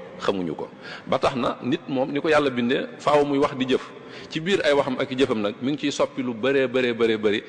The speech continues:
ci yi nga xamante ne ni moom la sëñ bi tëraloon ne mooy, mooy yoonu murid. Ba nga xam ne tey jii ku koy xool di déglu wax yi, ni ko sëñ bi waxee, di déglu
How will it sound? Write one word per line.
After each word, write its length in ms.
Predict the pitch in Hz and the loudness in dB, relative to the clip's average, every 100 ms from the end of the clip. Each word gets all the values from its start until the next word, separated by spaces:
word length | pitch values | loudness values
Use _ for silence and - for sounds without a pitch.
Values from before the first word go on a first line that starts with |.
| - - | -14 -8
ci 80 | 113 | -2
yi 80 | 123 | 0
nga 100 | 123 | 2
xamante 320 | 120 110 104 | 2 0 0
ne 100 | 107 | 0
ni 100 | 104 104 | 0 2
moom 220 | 107 101 | 2 2
la 60 | |
sëñ 180 | 98 117 | 0 -2
bi 80 | 104 | 0
tëraloon 400 | 117 110 101 101 - - - | 4 6 6 2 -2 -14 -8
ne 80 | 101 | -2
mooy, 280 | 98 95 92 - | 2 4 2 0
mooy 160 | 95 | 2
yoonu 200 | 90 85 | 2 2
murid. 220 | 82 73 - - - - | 0 -4 -4 -10 -16 -2
Ba 100 | 107 | -2
nga 40 | 117 | 0
xam 120 | 113 | -2
ne 80 | 101 | 2
tey 200 | 107 98 | 0 0
jii 240 | 92 165 | -2 -4
ku 80 | - | -2
koy 120 | 156 139 | 2 2
xool 240 | 95 92 - - - - | 2 0 -2 -14 -14 -8
di 100 | 117 | 0
déglu 260 | 131 135 123 | 2 4 4
wax 160 | 123 | 4
yi, 160 | 98 165 - - | 2 -4 -6 -4
ni 80 | |
ko 60 | 123 | -2
sëñ 160 | 135 127 | 0 0
bi 40 | 110 | 2
waxee, 300 | 98 90 104 | 2 2 -2
di 100 | 123 | 0
déglu 340 | 139 131 123 | 0 2 0